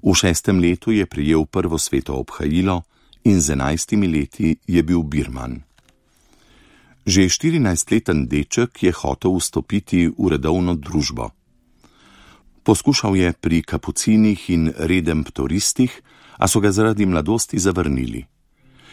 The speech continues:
Ker je v srcu čutil božji klic, je bil s šestnajstimi leti sprejet v semenišče v Neaplju.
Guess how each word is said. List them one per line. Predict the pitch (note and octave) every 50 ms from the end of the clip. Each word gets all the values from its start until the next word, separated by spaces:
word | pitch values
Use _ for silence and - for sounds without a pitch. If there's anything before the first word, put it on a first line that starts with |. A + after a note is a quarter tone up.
| - - -
Ker | - G2 F2+
je | F#2+ F#2 -
v | - G#2
srcu | - - - A2 A#2+ - - - - G2+ F2+ E2 -
čutil | - G#2+ - - G#2 D#2+
božji | C2 C#2 C2+ C2 C2 D2 - -
klic, | - - - A#2 C3+ - - - - -
je | E2+ E2+ D2+
bil | C#2+ D#2+ D2+
s | D2 - -
šestnajstimi | - C3+ - - - E2+ D2+ C#2 - - D2 C2+ B1
leti | B1 F2 A2 G#2+ - - F#2+ E2 - _ _ _ _ _
sprejet | - - - F#2 F2 F2+ G2+ B2 C3 - - -
v | -
semenišče | F2 - - - C#2+ C2+ D2 F2+ G#2 - - - - F#2 D#2+ -
v | - G#2
Neaplju. | F#2 E2+ D#2+ C#2 A1 A1 - - - C#2+ C2